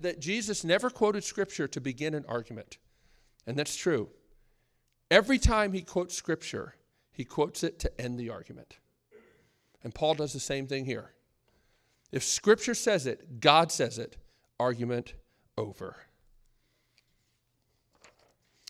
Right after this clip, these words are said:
Now, I, I could take a minute or two and talk about how this is Jesus' own view of the Bible as well.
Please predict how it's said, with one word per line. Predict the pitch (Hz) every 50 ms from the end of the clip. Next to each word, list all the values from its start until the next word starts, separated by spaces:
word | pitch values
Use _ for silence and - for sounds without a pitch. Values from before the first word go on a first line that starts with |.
| - _ _ -
Now, | 151 143 127 -
I, | - 156 170 -
I | 151 160
could | - 139 143 139 - _ _ _
take | - 180 170 139
a | 147
minute | 143 147 156 156 165 147
or | 147
two | 135 - 170 151 139 143
and | - 123 123
talk | - 151 139 135 -
about | 147 135 135 127 123 117 - _ _ _ _ _
how | - 135
this | 131 131 131 - 135
is | 123 104
Jesus' | 98 - - 143 156 165 156 160 151 - -
own | 143 139 139 127
view | 110 131 131 127 127
of | 120 113
the | 123
Bible | 117 120 113 117 113 117
as | 120 110
well. | - 139 139 127 110 110